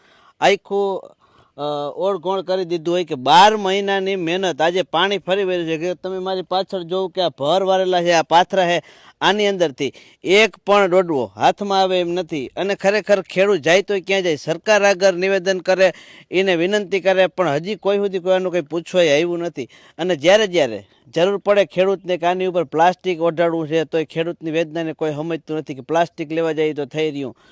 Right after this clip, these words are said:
ખાતર લેવા જઈએ તો ખાતર પણ મળતું નથી. ખેડૂત જાય તો જાય ક્યાં? નરી આંખે જો કે ભાઈ ખેડૂત કેવો દુઃખી છે. સાંજ સવાર મહેનત કરી,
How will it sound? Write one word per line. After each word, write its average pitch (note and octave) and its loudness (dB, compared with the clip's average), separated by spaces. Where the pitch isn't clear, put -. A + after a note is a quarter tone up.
ખાતર G#3+ 2
લેવા A3 2
જઈએ A3 4
તો G3+ 0
ખાતર G#3 2
પણ G#3+ -2
મળતું G3 0
નથી. E3+ -4
ખેડૂત G3+ 0
જાય E3+ 4
તો F#3 -2
જાય F3+ 4
ક્યાં? F3+ -2
નરી F3+ 0
આંખે F#3 0
જો F3 0
કે F3+ -8
ભાઈ E3+ -4
ખેડૂત F3 -2
કેવો E3 0
દુઃખી C#3+ -8
છે. C3 -4
સાંજ F#3 2
સવાર F#3 4
મહેનત F3+ -2
કરી, F#3 0